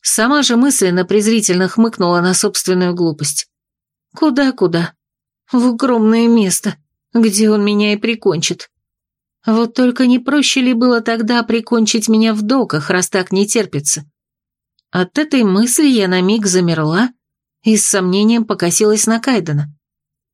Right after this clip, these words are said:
Действительно, почему он не убил меня на безлюдной парковке порта или за каким-нибудь складом? Возможностей было миллион.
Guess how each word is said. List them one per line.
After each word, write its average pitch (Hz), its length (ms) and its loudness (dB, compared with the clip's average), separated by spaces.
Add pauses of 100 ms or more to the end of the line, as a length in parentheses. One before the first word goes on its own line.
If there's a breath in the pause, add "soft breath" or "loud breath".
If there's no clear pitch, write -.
Действительно, 214 800 0 (500)
почему 233 400 2
он 180 220 0
не 170 100 2
убил 190 300 0
меня 180 260 0
на 175 120 0
безлюдной 190 560 0
парковке 208 500 -2
порта 208 440 -2
или 156 200 0
за 170 140 0
каким-нибудь 208 600 0
складом? 156 580 -2 (640)
Возможностей 185 920 0
было 175 320 0
миллион. 202 720 0